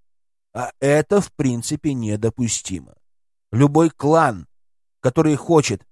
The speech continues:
погнаться за излишними заработками, будет банально уничтожен. Это когда идёт война один клан на один клан, другие не вмешиваются.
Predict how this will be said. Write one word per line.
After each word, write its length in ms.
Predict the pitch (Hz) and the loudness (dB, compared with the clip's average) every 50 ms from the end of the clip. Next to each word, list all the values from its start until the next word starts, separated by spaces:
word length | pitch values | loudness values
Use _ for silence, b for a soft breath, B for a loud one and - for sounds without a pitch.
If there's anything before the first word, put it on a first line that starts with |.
| _ | _
погнаться 580 | - 131 131 131 131 151 147 127 - - 113 107 | -4 -4 -2 -2 -2 -2 -2 -4 -4 -4 -4 -4
за 160 | 107 110 143 | -4 -4 -4
излишними 760 | 147 - 165 151 139 147 151 139 123 - - - 113 113 113 | -4 -2 -2 -4 -2 -2 -2 -2 -2 -4 -6 -6 -6 -4 -4
заработками, 800 | 107 104 135 170 175 160 143 120 110 101 - - - 92 90 78 | -2 0 0 0 2 2 0 -2 -4 -6 -10 -10 -12 -12 -12 -12
будет 280 | 85 98 123 135 139 127 | -8 -6 -4 -2 -2 -4
банально 920 | 117 104 98 127 151 160 151 156 165 170 180 185 180 165 147 135 123 113 _ | -6 -4 0 2 4 4 4 2 0 2 2 2 2 2 0 -4 -6 -6 _
уничтожен. 760 | - 127 135 143 139 - - - 117 104 95 87 78 58 53 _ _ _ _ _ _ _ _ _ _ _ _ _ _ _ _ _ _ _ _ _ _ _ _ _ _ _ _ _ _ _ _ _ _ _ _ _ - | -6 -4 -4 -4 -4 -4 -4 -4 -2 -2 -4 -4 -8 -12 -20 _ _ _ _ _ _ _ _ _ _ _ _ _ _ _ _ _ _ _ _ _ _ _ _ _ _ _ _ _ _ _ _ _ _ _ _ _ 0
Это 240 | 131 151 - 180 170 | 0 0 2 2 0
когда 260 | - 170 170 170 180 | 0 0 -2 -2 -2
идёт 280 | - 180 170 175 170 - | -2 0 0 0 2 2
война 440 | 165 160 185 190 185 185 180 156 139 | 2 2 2 2 2 2 2 0 2
один 360 | 110 127 139 135 135 143 139 | 2 0 -2 0 -2 -4 -4
клан 340 | - - 139 143 135 123 123 | -4 -2 2 2 2 2 2
на 120 | 123 127 | 2 0
один 260 | 127 123 120 123 123 | 0 0 -2 -4 -6
клан, 340 | 117 - - 185 196 175 143 | -6 -2 2 2 2 2 2
другие 400 | 127 123 123 123 123 143 147 123 | 0 -2 -2 -2 -2 -2 -2 0
не 160 | 123 127 135 | 0 0 0
вмешиваются. 920 | 135 120 120 135 139 120 98 - - 90 73 67 - - - - - - | 0 -2 -2 -4 -4 -4 -4 -6 -8 -10 -10 -12 -12 -10 -10 -10 -10 -10